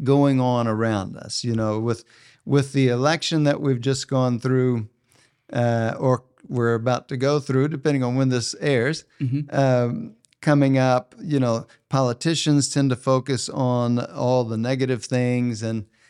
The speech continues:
Speaker 1: and, uh, crime is, is rampant in many of our cities. We've seen that even in, in, uh, our own city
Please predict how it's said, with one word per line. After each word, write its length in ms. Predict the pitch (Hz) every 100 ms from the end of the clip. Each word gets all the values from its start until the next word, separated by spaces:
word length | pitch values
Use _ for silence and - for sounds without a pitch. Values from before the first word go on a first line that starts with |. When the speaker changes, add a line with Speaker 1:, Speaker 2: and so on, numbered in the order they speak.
| _ _ _ _ _ _ _
Speaker 1:
and, 480 | 196 135 131 127 123
uh, 140 | 117
crime 600 | - - 156 147 139 139
is, 240 | 135 123
is 380 | - 147 131 104
rampant 560 | 120 123 127 113 123 120
in 160 | 123
many 220 | 120 123 123
of 120 | 117
our 120 | 110
cities. 600 | 107 - 139 131 123 107
We've 180 | 113 113
seen 280 | - 135 127
that 200 | 117 113
even 300 | 120 120 117
in, 360 | 113 110 104
in, 400 | - 113 107 104
uh, 220 | 104 101 107
our 200 | 117 113
own 200 | 110 104
city 560 | - 135 123 123 117